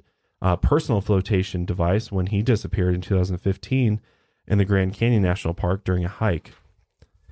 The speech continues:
Ohioan Chris Fowler, who vanished from the Pacific Crest Trail in two thousand seventeen. So that's the thing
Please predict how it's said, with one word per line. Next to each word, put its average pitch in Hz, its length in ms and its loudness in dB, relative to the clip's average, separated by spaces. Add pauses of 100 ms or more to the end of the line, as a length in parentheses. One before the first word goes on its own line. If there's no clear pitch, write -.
(680)
Ohioan 104 580 4
Chris 101 300 -2
Fowler, 127 440 0
who 117 100 -2
vanished 98 320 0
from 95 140 -2
the 92 60 -4
Pacific 101 520 -4
Crest - 320 -4
Trail 101 320 0
in 98 60 -4
two - 80 -10
thousand 92 200 0
seventeen. 101 560 -4 (400)
So - 120 0
that's 143 180 0
the 107 100 2
thing 110 340 2